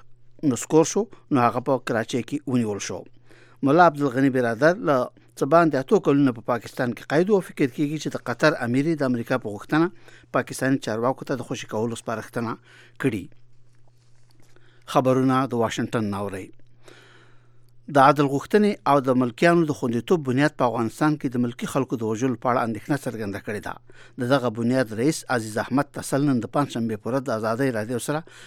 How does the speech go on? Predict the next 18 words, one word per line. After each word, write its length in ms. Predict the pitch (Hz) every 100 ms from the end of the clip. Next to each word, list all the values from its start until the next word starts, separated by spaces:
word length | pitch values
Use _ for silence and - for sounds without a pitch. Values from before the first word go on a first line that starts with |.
| -
په 100 | 120
مرکه 260 | 117 117 127
کې 120 | - 110
ویلي 200 | 131 143
دي 100 | 156
چې 200 | - - 131
په 100 | 113
دې 80 |
وروستیو 460 | 113 104 - 185 156
شپو 200 | - 135
ورځو 240 | 117 117 135 -
کې 80 | 143 - - - 131
د 80 | 117
حکومتي 380 | - 117 143 -
قواو 260 | 117 131 165 165 - - -
د 40 | 117
عملیاتو 500 | 110 110 143 156 170
او 80 | 117